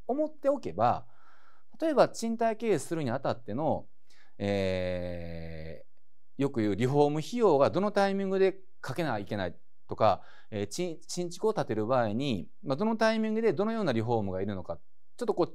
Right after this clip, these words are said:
長周期的に、えー、数字を出す際に、まあ、大体七年ごと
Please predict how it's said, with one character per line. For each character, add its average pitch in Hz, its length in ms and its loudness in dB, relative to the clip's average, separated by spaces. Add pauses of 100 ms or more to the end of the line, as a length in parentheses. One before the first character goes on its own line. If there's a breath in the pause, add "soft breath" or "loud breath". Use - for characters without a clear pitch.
(120)
長 233 260 2
周 226 240 -4
期 208 160 -8
的 208 280 -4
に、 214 340 -2 (340 soft breath)
え 107 800 2
ー、 - 20 -2
数 147 220 -2
字 175 80 4
を 170 60 4
出 110 120 6
す - 100 -2
際 127 220 0
に、 120 300 -2 (440)
ま 139 60 -6
あ、 - 40 -2
大 214 240 4
体 240 180 4
七 233 240 0
年 240 180 -4
ご 233 80 0
と - 160 -6